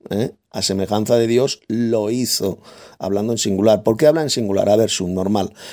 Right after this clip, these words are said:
Si habla en singular es porque solo se está refiriendo a uno, no a más de uno. A semejanza de Dios lo hizo. Si se refiriera también a Eva, a la mujer, pues el texto diría, a semejanza de Dios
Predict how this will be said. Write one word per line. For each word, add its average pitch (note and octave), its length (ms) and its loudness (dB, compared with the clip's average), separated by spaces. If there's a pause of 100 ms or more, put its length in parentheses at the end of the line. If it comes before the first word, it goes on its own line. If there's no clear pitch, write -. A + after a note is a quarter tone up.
Si F#2 220 2
habla G2 180 6
en G#2 80 0
singular A#2+ 320 4
es C#3 80 -2
porque E3+ 280 0
solo B2 220 0
se G#2+ 80 -6
está F#2+ 220 -6
refiriendo F#2 580 -2
a F2+ 40 4
uno, D3 280 4
no G2 160 0
a G2 40 2
más F#2+ 220 -2
de F#2+ 140 -2
uno. F3 320 -2 (540)
A - 100 -8
semejanza G#2 480 -2
de B2+ 60 4
Dios C#3+ 380 0
lo A2 340 2
hizo. C3 280 -2
Si F#2 120 -6
se F2+ 140 -4
refiriera A2 600 2 (300)
también A2 680 0
a G2+ 240 0
Eva, D#3 340 4
a A2+ 200 -2
la G2+ 120 0
mujer, F3 540 2
pues F#2+ 320 -12
el F2+ 160 -6
texto G#2 340 2
diría, F#2 380 0 (240)
a G2+ 120 0
semejanza C3 720 2
de C3+ 140 4
Dios B2+ 400 2